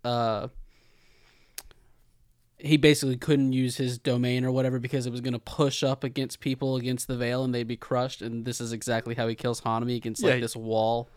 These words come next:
Speaker 2: He does it
Speaker 1: And
Speaker 2: the
Speaker 1: he just
Speaker 2: exact way, yeah, yeah. Uh, and then he just absolutely splatters him. We have Jogo, though, in the mean, he's trying, he's acting like he's about to shoot a fireball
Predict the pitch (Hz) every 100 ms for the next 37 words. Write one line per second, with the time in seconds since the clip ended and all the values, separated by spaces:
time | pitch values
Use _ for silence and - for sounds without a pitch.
0 | - 147 147 147 143 143 131 131 117 123
1 | 120 127 117 110 110 107 - - - -
2 | _ _ - - 113 113 104 117 _ _
3 | _ - 107 110 113 117 113 104 - -
4 | 117 110 120 107 107 - - 113 131 143
5 | 117 107 104 123 123 113 123 156 170 131
6 | 110 110 110 113 110 127 117 139 147 -
7 | 147 139 127 127 123 147 147 135 139 147
8 | 127 113 123 113 107 113 101 - 127 104
9 | - - 117 117 101 92 90